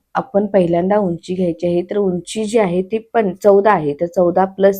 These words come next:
एक पंधरा इंच इथे उंची येईल. आता शोल्डर जी घ्यायची आहे ती शोल्डरमधून आपण आता पंधरा शोल्डर आहे, तर समोरचा गळा आपल्याला डीप घ्यायचा आहे, तर शोल्डरमधून आपल्याला तीन इंच वजा करावं लागेल.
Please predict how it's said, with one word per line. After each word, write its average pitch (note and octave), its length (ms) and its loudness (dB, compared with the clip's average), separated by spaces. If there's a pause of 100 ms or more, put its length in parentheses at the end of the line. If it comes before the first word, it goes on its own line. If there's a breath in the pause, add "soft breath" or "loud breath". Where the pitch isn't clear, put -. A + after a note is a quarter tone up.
(120)
एक G3+ 340 0
पंधरा E3 300 0
इंच D#3+ 260 0
इथे E3 260 -2
उंची D#3 460 -4
येईल. G3+ 280 0 (840 loud breath)
आता F#3+ 240 0
शोल्डर G3+ 440 4
जी A3 160 -2
घ्यायची G3+ 340 2
आहे G3 220 2
ती G3+ 180 -4
शोल्डरमधून F#3+ 880 0 (460 soft breath)
आपण G3+ 380 2 (180)
आता F#3+ 160 -4
पंधरा F#3 420 2
शोल्डर F#3 340 4
आहे, E3+ 240 0
तर D#3+ 140 -2
समोरचा F#3+ 580 -2
गळा F#3+ 220 4
आपल्याला F#3+ 360 2
डीप A#3 400 -2
घ्यायचा E3+ 300 -2
आहे, E3+ 200 -4
तर G#3+ 180 -4
शोल्डरमधून F#3 640 0
आपल्याला F3 420 -2
तीन B3 340 -2
इंच F#3 300 -4
वजा D#3+ 300 0
करावं D#3+ 360 -2
लागेल. E3 360 -2